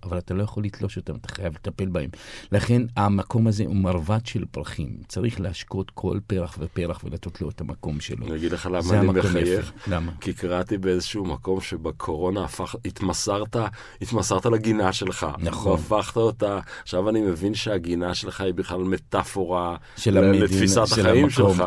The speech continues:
Speaker 1: כן, כן. כן, אני אוהב את המקו-, אני, אני אוהב את המקום שאני חי בו, אז אני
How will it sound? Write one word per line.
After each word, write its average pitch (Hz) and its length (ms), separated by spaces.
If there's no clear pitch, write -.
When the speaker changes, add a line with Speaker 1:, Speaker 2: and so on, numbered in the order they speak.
Speaker 1:
כן, 85 220
כן. 90 160
כן, 170 260
אני 131 220
אוהב 151 240
את 151 140
המקו-, 104 640
אני, 107 200
אני 110 200
אוהב 127 140
את - 60
המקום 113 320
שאני 95 280
חי 87 360
בו, 71 180
אז 82 140
אני 92 560